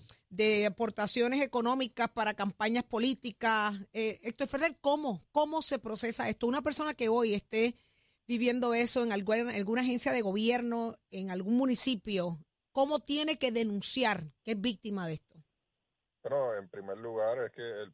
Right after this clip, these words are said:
Speaker 2: problema que hemos tenido es que las agencias que combaten la corrupción han perdido la confianza del pueblo puertorriqueño y eso es lo que está pasando. En vez de acudir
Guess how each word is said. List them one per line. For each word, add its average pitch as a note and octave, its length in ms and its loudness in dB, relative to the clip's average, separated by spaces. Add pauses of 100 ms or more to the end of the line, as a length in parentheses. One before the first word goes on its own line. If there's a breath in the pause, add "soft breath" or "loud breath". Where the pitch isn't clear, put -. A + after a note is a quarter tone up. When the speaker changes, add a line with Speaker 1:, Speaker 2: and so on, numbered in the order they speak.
Speaker 2:
problema G2+ 360 -6
que A#2+ 80 -10
hemos A2+ 180 -10
tenido A2+ 320 -6
es C3+ 60 -14
que B2+ 140 -12
las G#2 320 -2
agencias G2 540 -6
que A#2 160 -10
combaten G2 400 -6
la A2+ 80 -4
corrupción G#2 440 -10
han A2+ 120 -10
perdido G#2 260 -8
la A2 80 -6
confianza G#2 720 -8 (500 soft breath)
del G2 240 -6
pueblo G2 280 -2
puertorriqueño G2+ 720 -8
y A#2+ 40 -6
eso G#2 160 -8
es A2+ 60 -4
lo B2+ 60 -6
que A#2+ 80 -6
está G#2 160 -4
pasando. A2+ 440 -4
En F2+ 120 -6
vez F2+ 140 -6
de G#2+ 100 -2
acudir A2 480 -8